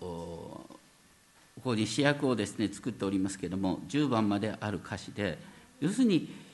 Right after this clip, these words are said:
一番最初にですね、イエス様の犠牲がどれほどのものだったのかっていうこと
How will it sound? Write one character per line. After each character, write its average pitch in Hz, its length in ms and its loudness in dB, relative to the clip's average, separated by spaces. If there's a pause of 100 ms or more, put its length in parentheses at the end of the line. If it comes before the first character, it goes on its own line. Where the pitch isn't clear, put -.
(120)
一 - 220 0
番 247 180 8
最 240 220 8
初 226 120 0
に 180 120 2
で 127 100 -2
す - 140 -8
ね、 110 360 6
イ 107 140 4
エ 208 80 8
ス 220 140 0
様 160 280 6
の 131 280 6 (380)
犠 98 140 2
牲 151 460 6
が 156 300 4 (120)
ど 110 220 4
れ 247 100 10
ほ 226 160 4
ど 160 140 6
の 139 80 8
も 120 140 8
の 147 160 10
だ 139 100 2
っ - 40 0
た 127 180 2
の 117 100 6
か 120 160 6
っ - 160 0
て - 80 2
い 131 40 6
う 120 40 4
こ 135 140 2
と 131 400 6